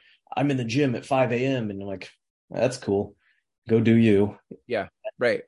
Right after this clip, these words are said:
Speaker 2: right, right, right.
Speaker 1: <laughs> I'm gonna go
Speaker 2: Yeah.
Speaker 1: do my thing. And
Speaker 2: It's funny.
Speaker 1: Yeah.
Speaker 2: Well, I think we could say, to wrap it up, like, first of all, um, working harder is not the only answer. I think that's a, a, a simplified answer. It's nice to work.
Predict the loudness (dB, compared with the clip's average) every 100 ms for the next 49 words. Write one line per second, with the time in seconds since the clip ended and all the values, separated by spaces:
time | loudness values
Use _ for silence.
0 | _ -10 0 2 2 -4 -20 -6 2 4
1 | 6 6 4 0 -2 0 0 -2 -4 _
2 | _ _ _ -20 _ _ _ _ _ _
3 | _ _ -14 -14 -10 -6 -6 -8 _ _
4 | _ _ _ _ _ _ _ _ _ _
5 | _ _ 0 2 2 2 0 -2 0 2
6 | 2 2 -4 -6 -8 -4 0 0 2 0
7 | 0 -2 -4 -6 _ _ -8 -4 0 0
8 | -2 -6 _ _ _ -4 -2 -2 -6 _
9 | -2 -2 -2 -2 0 0 0 -2 -4 -2
10 | -2 0 -2 -2 -4 -4 -4 -4 -6 -8
11 | -6 -2 -2 -4 -10 _ _ _ _ -14
12 | -14 -10 -6 -4 -4 -4 -6 -2 -2 0
13 | -2 -6 _ _ _ _ _ _ _ -8
14 | -6 -4 -6 -10 -10 -6 -6 -6 -8 -6
15 | -6 -6 -12